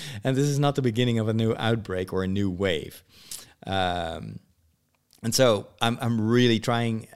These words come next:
uh, to do as much as I can in a limited amount of time so that I, I have a certain, you know, margin when it comes to the si-, the, the overall virus,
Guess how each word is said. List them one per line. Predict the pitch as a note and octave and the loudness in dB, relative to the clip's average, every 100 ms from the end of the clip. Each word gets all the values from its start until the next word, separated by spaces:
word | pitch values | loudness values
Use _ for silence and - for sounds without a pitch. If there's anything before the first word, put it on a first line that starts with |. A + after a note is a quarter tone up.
| - | -6
uh, | G2+ G2 F#2+ F#2 - | -4 -4 -6 -8 -6
to | G#2+ G2+ G2 F#2+ F2+ - G2 | -4 -2 -4 -4 -6 -10 -4
do | B2 D#3 | 0 0
as | A#2 | 0
much | D3+ F3+ | 0 0
as | C3+ | 0
I | C3 | -2
can | B2 E3 G#3+ F#3 | 0 0 0 0
in | B2 | -2
a | A2+ | -4
limited | A2 C3 F3+ E3 D3 | -2 0 2 2 0
amount | C3 C3 A2+ | -2 -2 -4
of | |
time | - B2 A#2+ | -4 -2 0
so | B2+ | 0
that | A#2+ A#2 - - - - - - _ _ _ _ | 0 -2 -6 -20 -20 -20 -20 -20 _ _ _ _
I, | A#2 B2 - - | -10 -10 -12 -10
I | A#2+ | -6
have | A#2+ - C#3+ C3+ A#2+ | -2 -2 2 2 2
a | A#2 | 0
certain, | - C3 A#2 G2+ F#2+ _ - | 0 0 0 -4 -6 _ -6
you | A2+ | -2
know, | G2 G2 | -2 -2
margin | A2 B2+ C3+ C#3+ A#2+ A2 F#2+ | 2 4 6 6 4 2 0
when | F2+ | -4
it | F#2 | -4
comes | A2 G2+ | -6 -4
to | A2 | -4
the | F#2 | -2
si-, | - - - | -2 -4 -6
the, | G#2+ G2 - | -8 -8 -10
the | - - | -8 -4
overall | G#2+ G2 F#2+ F2 E2+ - - | -2 0 0 0 -2 -8 -10
virus, | G2 G2+ G2 F#2 - | -2 0 0 -4 -8